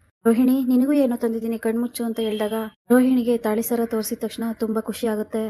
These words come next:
"ಏನಿದು ಮನೋಜ್, ನಿಜವಾಗ್ಲೂ ನನ್ಗೋಸ್ಕರ ತಂದ್ರ ತಾಳಿ ಸರನ?" ಅಂತ ಕೇಳಿದಾಗ, "ಹೌದು ರೋಹಿಣಿ, ನಿನ್ಗೋಸ್ಕರನೇ ತಂದೆ, ನೀನು ನನ್ಗೋಸ್ಕರ ಅಂತ ತಾಳಿ ಚೈನ್ ಆಡ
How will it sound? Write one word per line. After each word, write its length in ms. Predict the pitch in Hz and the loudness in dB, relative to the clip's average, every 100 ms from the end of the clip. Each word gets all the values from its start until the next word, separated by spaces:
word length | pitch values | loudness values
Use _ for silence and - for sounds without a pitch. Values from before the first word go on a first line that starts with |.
| 208 _ - | -10 _ 4
"ಏನಿದು 380 | 262 302 302 | 6 6 4
ಮನೋಜ್, 360 | 269 247 233 254 254 | 0 0 0 -2 -2
ನಿಜವಾಗ್ಲೂ 480 | 247 247 302 277 294 | -2 0 0 0 0
ನನ್ಗೋಸ್ಕರ 560 | 247 233 269 262 269 | 0 -2 -4 -4 -6
ತಂದ್ರ 280 | 269 247 233 | -4 -2 -2
ತಾಳಿ 240 | 226 226 233 | -4 -4 -4
ಸರನ?" 300 | 247 233 226 | -4 -4 -4
ಅಂತ 200 | 214 220 | -6 -8
ಕೇಳಿದಾಗ, 420 | - 208 208 208 233 214 - | -8 -6 -6 -4 -6 -8 -2
"ಹೌದು 240 | 240 247 | 0 2
ರೋಹಿಣಿ, 380 | 262 247 220 220 226 | 4 2 0 -2 -2
ನಿನ್ಗೋಸ್ಕರನೇ 680 | 226 214 240 233 240 240 233 | -2 0 -2 0 -2 -2 0
ತಂದೆ, 320 | 214 208 208 214 - - - | -2 0 -2 -4 -14 -12 -2
ನೀನು 260 | 277 254 233 | 0 2 -2
ನನ್ಗೋಸ್ಕರ 560 | 226 220 226 226 226 | -2 -2 -2 -2 -2
ಅಂತ 200 | 220 208 220 | -2 -2 -4
ತಾಳಿ 240 | 208 208 226 | -2 -2 -2
ಚೈನ್ 260 | 226 214 | -2 -2
ಆಡ 200 | 214 214 | -2 -2